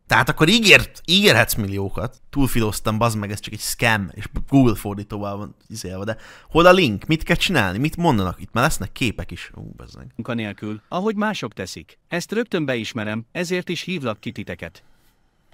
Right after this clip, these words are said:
Speaker 2: Ha azt hiszed, hogy miután megnézted ezt a videót,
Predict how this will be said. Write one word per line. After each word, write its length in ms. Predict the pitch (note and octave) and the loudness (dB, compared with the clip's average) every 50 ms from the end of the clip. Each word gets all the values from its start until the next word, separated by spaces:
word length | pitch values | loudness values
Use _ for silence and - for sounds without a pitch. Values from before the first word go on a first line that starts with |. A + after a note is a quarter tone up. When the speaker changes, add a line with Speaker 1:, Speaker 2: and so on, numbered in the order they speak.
| _ _ _ | _ _ _
Speaker 2:
Ha 100 | - E3 | -6 -6
azt 260 | E3 - A#3 A#3+ - | -4 -2 -4 -4 -4
hiszed, 420 | - G3 - - B2 A2+ A2 A2+ - - - | -6 -8 -6 -4 -4 -4 -4 -6 -10 -16 -8
hogy 180 | - D3+ D#3 | -6 -4 -4
miután 400 | E3+ F#3 G#3 G#3 G3 G3+ F#3 F3+ | -2 -2 -4 -2 -2 -2 -2 -2
megnézted 540 | F3 F#3 G#3+ G3+ F3+ D#3 C#3+ - - B2 A#2+ | -2 -4 -4 -4 -4 -4 -4 -4 -6 -6 -4
ezt 180 | B2 A#2+ - - | -4 -6 -6 -6
a 80 | A#2 | -6
videót, 540 | A2 C3 C3 C3+ C3 A#2+ B2+ C#3 C#3+ - - | -6 -4 -4 -4 -4 -4 -6 -8 -10 -14 -18